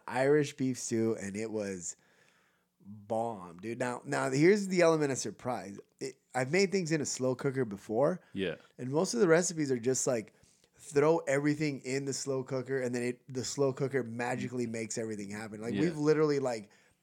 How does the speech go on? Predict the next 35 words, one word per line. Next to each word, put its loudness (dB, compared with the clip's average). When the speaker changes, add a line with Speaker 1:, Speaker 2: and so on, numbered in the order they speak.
Speaker 1:
got 0
raw 0
ingredients, -2
put -2
'em -2
in -4
a -10
Ziploc -2
bag, -4
and -6
just -12
threw 2
'em -4
frozen 0
in -8
the -6
slow -4
cooker. -10
Like, -6
no 4
mixing, -2
just -10
threw -2
'em -4
in -4
a -2
Ziploc 0
bag, -6
like -2
Speaker 2:
Yeah. 2
Speaker 1:
chicken, 0
um, -8
um, -10
some -8
stews. -2